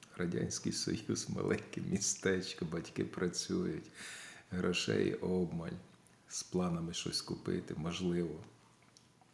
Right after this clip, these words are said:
а можливо і ні. А, брала мене з собою зранку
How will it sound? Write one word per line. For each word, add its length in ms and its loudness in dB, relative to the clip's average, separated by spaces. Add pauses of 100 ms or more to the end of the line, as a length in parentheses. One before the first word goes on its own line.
(180)
а 60 -2
можливо 460 0
і 40 -4
ні. 240 -4 (1000)
А, 380 2 (100)
брала 300 12
мене 260 8
з 60 -2
собою 440 6
зранку 720 6